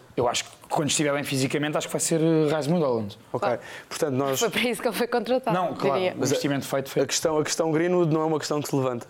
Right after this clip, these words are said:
Speaker 1: Na minha opinião, não, mas, eh,
Speaker 2: Não, digo, ou seja, eu não sei, eu acho que o Greenwood, em condições normais, eh, nesse, no caso do ponto de vista desportivo, obviamente.
Speaker 1: Sim, claro.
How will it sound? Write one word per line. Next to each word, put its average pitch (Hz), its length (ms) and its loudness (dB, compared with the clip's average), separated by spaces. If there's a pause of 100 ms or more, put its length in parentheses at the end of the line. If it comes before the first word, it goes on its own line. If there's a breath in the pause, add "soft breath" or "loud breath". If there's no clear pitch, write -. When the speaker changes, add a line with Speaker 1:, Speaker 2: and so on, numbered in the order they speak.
(1900 loud breath)
Speaker 1:
Na 175 120 2
minha 175 120 2
opinião, 170 320 0
não, 175 240 0 (160)
mas, 131 580 -2
eh, 127 540 -2
Speaker 2:
Não, 226 200 2
digo, 180 180 4
ou 165 60 2
seja, 160 240 2
eu 147 80 4
não 151 80 0
sei, 151 220 2
eu 147 140 4
acho 156 120 -2
que - 80 -2
o - 20 2
Greenwood, 170 400 2 (240 loud breath)
em 147 80 0
condições 165 340 2
normais, 165 720 -2 (120)
eh, 120 500 2
nesse, 120 240 -2
no 120 180 2
caso 120 200 0
do - 20 -8
ponto 123 120 -2
de - 20 -8
vista - 180 -4
desportivo, 117 460 0
obviamente. 113 240 0
Speaker 1:
Sim, 156 140 -2
claro. 135 280 -2